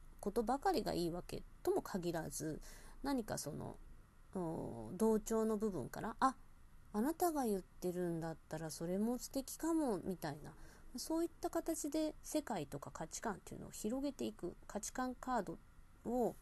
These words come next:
増やしていくっていうかね、の価値って、お-、価値観ってオセロの白黒みたいになんか思ってしまうと、すごく悲しいなと思うんですよね。えー、ひっくり返されて自分が侵略されたような感じになってしまう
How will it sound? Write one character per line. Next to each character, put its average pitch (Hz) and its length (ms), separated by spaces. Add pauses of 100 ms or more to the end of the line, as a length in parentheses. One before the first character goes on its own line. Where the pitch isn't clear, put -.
増 - 140
や 311 100
し - 80
て - 100
い - 60
く - 140
っ - 40
て - 120
い - 20
う - 60
か - 60
ね、 277 100 (420)
の 254 80
価 - 180
値 285 140
っ 214 40
て、 - 180
お-、 294 160 (120)
価 233 120
値 - 100
観 339 140
っ - 20
て - 120
オ 320 100
セ 427 120
ロ 233 120
の 175 100
白 202 240
黒 220 220
み 226 120
た 156 160
い 139 60
に 147 140
な 156 100
ん 147 80
か - 180 (420)
思 170 200
っ - 20
て - 180
し - 140
ま 143 120
う - 100 (100)
と、 - 260 (100)
す - 140
ご 311 100
く - 200
悲 147 140
し - 200
い - 140 (500)
な 165 120
と - 100
思 - 100
う - 20
ん 165 40 (140)
で - 80
す - 120
よ - 80
ね。 214 180 (480)
え - 40
ー、 - 220
ひ - 80
っ - 20
く 233 100
り 233 60
返 269 180
さ 302 100
れ 285 60
て - 80
自 160 160
分 180 200
が 185 80
侵 196 200
略 196 180
さ 202 140
れ 190 80
た 196 140
よ 190 100
う - 40
な - 100
感 156 200
じ - 120
に 151 60
な 151 80
っ - 20
て - 140
し - 180
ま 147 80
う 160 40